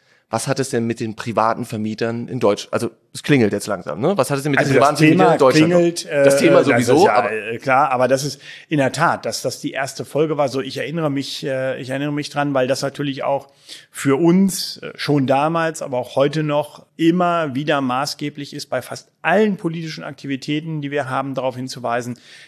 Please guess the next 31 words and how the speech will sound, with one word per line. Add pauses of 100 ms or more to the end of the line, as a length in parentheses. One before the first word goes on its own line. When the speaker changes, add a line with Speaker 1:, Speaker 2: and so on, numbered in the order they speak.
(100)
Speaker 2:
dass
man
die
nicht
alle
in
einen
Pott
schmeißen
kann. (220)
Speaker 1:
Und
wissen
Sie, (100)
ich
habe
mir
die
Folge
jetzt
gerade,
bevor
hier,
ähm,
wir
zusammen
getroffen
sind,
nochmal
angehört. (840)
Es
ging